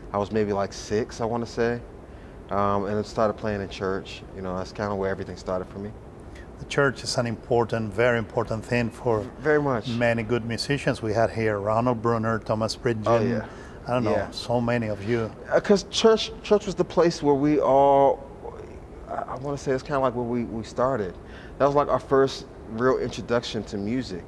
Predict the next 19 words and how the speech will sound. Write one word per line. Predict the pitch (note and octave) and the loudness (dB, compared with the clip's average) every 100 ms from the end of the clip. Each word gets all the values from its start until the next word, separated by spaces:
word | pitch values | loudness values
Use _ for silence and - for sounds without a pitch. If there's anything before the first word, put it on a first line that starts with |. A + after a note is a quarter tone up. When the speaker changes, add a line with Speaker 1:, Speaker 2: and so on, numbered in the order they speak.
| - | -8
Speaker 1:
You | G2+ | -4
know, | G2+ | -2
we | G2 G#2 | 0 0
were, | G2+ G#2 G2+ G2 - - - - - | 2 4 2 -2 -12 -16 -16 -14 -6
you | G#2 | -4
know, | F#2 F2+ - - G1+ A#1+ A#1+ D2+ | -2 -4 -6 -10 -12 -12 -12 -10
we | G#2+ G#2+ - - | -6 -8 -8 -8
went | G#2+ | -6
to | G#2+ | -6
church | - A2 - | -2 -2 0
with | A2 | -6
our | |
parents | A2 A#2+ A2 G#2 G#2+ G#2+ - | -4 -2 0 0 0 -2 -2
or, | G#2 F#2+ F#2+ | 0 2 0
you | F2+ | -2
know, | G2+ | -4
our | F#2+ | -6
grandparents, | F#2+ G2 G2+ G#2 G2 G2 G2 F#2+ G2 | -4 -4 -2 -4 -2 -2 -2 -4 -8
and, | F#2 | -8